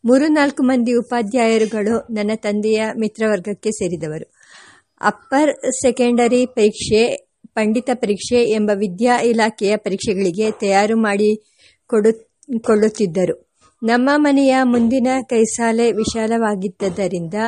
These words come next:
ಬೇಸಿಗೆ ಕಾಲದಲ್ಲಿ ಈ ಮೂರು ನಾಲ್ಕು ಮಂದಿ ಆ ಜಗಲಿಗಳ ಮೇಲೆ ಕೊಂಚ ಕಾಲ ಓದುತ್ತಿದ್ದು ಆಮೇಲೆ ಮಲಗುತ್ತಿದ್ದರು. ನನಗೆ ಸಂಸ್ಕೃತ ಕಾವ್ಯದ ಪ್ರಥಮ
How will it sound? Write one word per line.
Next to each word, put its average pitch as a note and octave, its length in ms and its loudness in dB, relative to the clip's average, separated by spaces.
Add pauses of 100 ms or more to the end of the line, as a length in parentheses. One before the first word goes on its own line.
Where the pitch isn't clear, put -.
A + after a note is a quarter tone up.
(120)
ಬೇಸಿಗೆ A#3 480 0
ಕಾಲದಲ್ಲಿ A3 760 -2
ಈ A3 40 2
ಮೂರು A3+ 280 2
ನಾಲ್ಕು A#3+ 360 -2
ಮಂದಿ G#3+ 460 -4
ಆ G#3+ 100 -2
ಜಗಲಿಗಳ G#3 580 -2
ಮೇಲೆ G3+ 360 -2 (360)
ಕೊಂಚ A#3 300 0
ಕಾಲ G#3 300 0
ಓದುತ್ತಿದ್ದು G#3 840 -2 (360)
ಆಮೇಲೆ A3 340 2
ಮಲಗುತ್ತಿದ್ದರು. F#3 800 -4 (260)
ನನಗೆ C#4 300 2
ಸಂಸ್ಕೃತ C#4 560 -2 (140)
ಕಾವ್ಯದ B3+ 480 2 (140)
ಪ್ರಥಮ A#3 340 -4